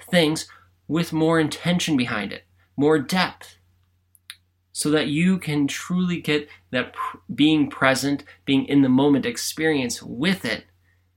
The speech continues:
and you can gain more. Also, be okay with setting realistic boundaries. If we are always this go, go, go kind of person, "Oh, I want this, oh, I want this,"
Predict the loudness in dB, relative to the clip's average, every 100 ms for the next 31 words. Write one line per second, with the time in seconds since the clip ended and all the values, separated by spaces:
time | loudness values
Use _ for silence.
0 | _ _ _ -6 -2 -2 0 0 2 2
1 | 0 -2 -6 -14 _ _ _ _ _ _
2 | _ _ _ _ _ _ -20 _ -2 0
3 | 0 0 0 0 -2 -2 -2 -2 0 0
4 | 0 -2 -4 -4 -4 -2 -2 -4 -10 -14
5 | -20 _ -20 _ -2 -2 -2 2 2 2
6 | 2 0 -2 -2 -2 0 2 2 4 2
7 | 2 -4 0 -2 -2 -2 0 2 0 0
8 | -2 -2 -2 -2 -2 -4 -6